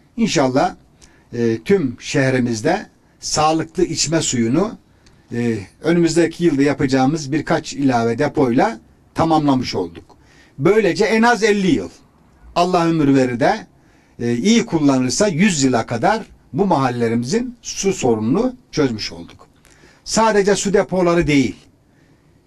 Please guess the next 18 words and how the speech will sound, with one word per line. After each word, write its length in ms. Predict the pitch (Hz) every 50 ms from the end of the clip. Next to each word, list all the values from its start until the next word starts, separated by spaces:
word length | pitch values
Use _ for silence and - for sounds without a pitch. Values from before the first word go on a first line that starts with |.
| -
şehrimizi 880 | - - - 180 180 170 175 180 185 180 175 156 147 170 165 147 - - _ _ _ _ -
teslim 380 | 175 175 170 - - 196 175
aldığımızda 840 | 151 139 131 123 127 127 120 120 127 113 117 160 190 214 240 240 - _ _ _ _ _ _ _ _ -
en 240 | 208 226 233 220 190 - -
acil 480 | 156 156 156 151 139 120 139 135 120
merkez 500 | 113 131 147 156 143 131 - 185 175 160
mahallelerimize 640 | 165 143 143 143 139 131 127 127 127 127 113 135 151
ihtiyaçları 800 | 143 - - 143 127 120 113 - - 117 127 180 220 233 233 - _ _ _ _ _ _ _ _ _ _ _ -
yağmur 420 | 120 127 139 151 160 165 170 147
suyu 260 | 135 - 180 180 160
hattı, 440 | 165 170 170 - - 190 196 226 - - _ _ _ _ _ _ _ _ _ - - - _ _ -
kanalizasyon, 640 | - 151 170 170 165 156 165 170 151 160 165 - - - 143 - -
kanalizasyon 540 | - 156 160 165 160 156 165 156 - 160 156
hatlarının 340 | 160 156 - 156 147 143 143
yenilenmesi, 800 | 143 147 156 160 165 165 160 165 165 160 151 - - 196 208
olmayan 400 | - 165 170 170 165 165 156 147
yerlere 460 | 143 143 139 135 131 127 127 120 113 113
çekilmesi, 800 | - 156 139 - 170 170 170 160 151 - - 190 226 262 262